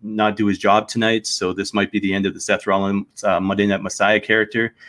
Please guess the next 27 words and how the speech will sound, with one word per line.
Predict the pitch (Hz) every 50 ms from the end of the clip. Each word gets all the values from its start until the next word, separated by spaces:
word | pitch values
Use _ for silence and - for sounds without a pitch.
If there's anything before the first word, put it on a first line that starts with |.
| - - _ _
as | - 101 92
we | 98 95
go | 98 104
towards | 98 - - 107 104 101
the | 101 104
end | 101 101
of | 101 98
the | 101
year, | 101 117 127 123
but | - 104 95
we'll | 90
have | 95 90
to | - 95
wait | 92 90 -
and | 95
see | - - 98
on | 95 95
that. | 92 90 - _ _ _ - - - - - - - - _ _
And | 135 135
then | 165 180 180 175
next | 165 170 180 175 - -
match | 160 160 160 165 165 160 - - - - - -
of | 139 147 135
the | 143 143
night | 135 131 131 131 135 135 135
is | 123 120 123 123 113 110
the | - 123 120 120 120 113